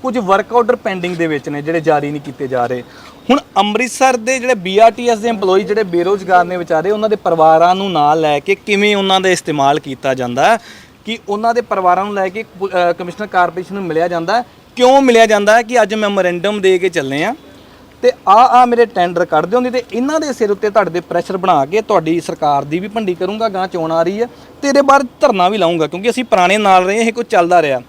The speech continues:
ਮੇਰੀ ਉਹਨਾਂ ਬੀ ਆਰ ਟੀ ਐਸ ਦੇ ਮੁਲਾਜ਼ਮਾਂ ਨੂੰ ਵੀ ਬੇਨਤੀ ਹੈ ਕਿ ਤੁਸੀਂ ਗਲਤ ਹੱਥਾਂ ਦੇ ਵਿੱਚ ਆ ਗਏ ਹੋ। ਈ ਐਮ ਸੀ ਜਦੋਂ ਕਾਂਡ ਵਾਪਰਿਆ ਸੀਗਾ ਹਸਪਤਾਲ ਦਾ, ਕਿੰਨੀ ਦੁਨੀਆ ਇਹਦੇ ਮਗਰ ਤੁਰੀ ਸੀ, ਉਹਨਾਂ ਦਾ ਕੀ ਬਣਿਆ? ਜਿਹੜੇ ਪੁਰਾਣੇ ਇਨਸੀਡੈਂਟ ਇਹ ਚੁੱਕਦਾ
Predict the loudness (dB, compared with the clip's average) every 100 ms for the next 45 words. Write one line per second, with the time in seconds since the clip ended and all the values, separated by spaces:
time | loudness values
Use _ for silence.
0 | -18 -20 -20 -14 -6 -4 -2 -2 -2 -2
1 | 0 2 2 0 -2 0 0 2 2 2
2 | 2 0 -2 -2 -2 -2 -4 -4 -6 -6
3 | -8 -18 -12 -10 -8 -6 -4 2 2 2
4 | -2 -4 -2 -2 -2 -4 -2 -2 -2 -8
5 | -10 -20 -20 -6 0 2 2 2 -2 -4
6 | 0 2 2 2 2 4 4 2 0 0
7 | 0 4 4 2 -2 0 2 0 -2 -4
8 | -2 -4 -2 0 0 0 2 0 2 0
9 | 0 -2 -6 -6 -8 -6 -6 -8 -8 -4
10 | -2 -2 -4 -8 _ -20 -20 -4 0 0
11 | 0 0 0 0 -4 -6 -4 -2 -2 -2
12 | -2 0 4